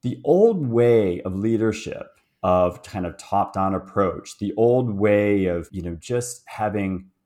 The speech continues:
humans that are there, maybe having on their wall, on their website, "These are our values," but not really living it.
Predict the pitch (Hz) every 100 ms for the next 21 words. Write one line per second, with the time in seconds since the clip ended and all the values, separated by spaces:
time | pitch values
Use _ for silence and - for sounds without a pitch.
0 | _ _ - 139 131 123 110 104 98 98
1 | 98 95 92 90 - _ 110 117 113 110
2 | 104 110 104 101 98 92 90 85 98 107
3 | 110 107 92 87 90 98 95 98 90 90
4 | 107 104 98 90 82 92 92 95 92 92
5 | 90 92 110 - 107 95 87 90 98 98
6 | 82 71 -